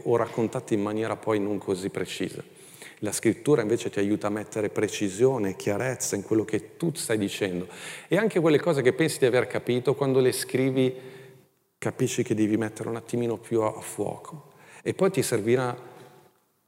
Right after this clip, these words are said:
nel corso del tempo, perché se tu per una settimana fai così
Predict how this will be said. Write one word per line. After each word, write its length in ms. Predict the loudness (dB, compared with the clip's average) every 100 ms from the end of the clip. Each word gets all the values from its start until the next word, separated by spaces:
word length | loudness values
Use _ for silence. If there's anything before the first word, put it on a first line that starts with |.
| -4
nel 200 | -2 0
corso 280 | 0 0 2
del 220 | 2 2
tempo, 360 | 2 2 2 -2
perché 280 | -2 -2
se 260 | 0 0 0
tu 460 | 2 2 0 -8 -4
per 200 | 2 2
una 180 | 2 0
settimana 640 | -2 -4 -2 0 0 -4
fai 280 | -4 -4 -4
così 480 | 0 0 0 -2 -4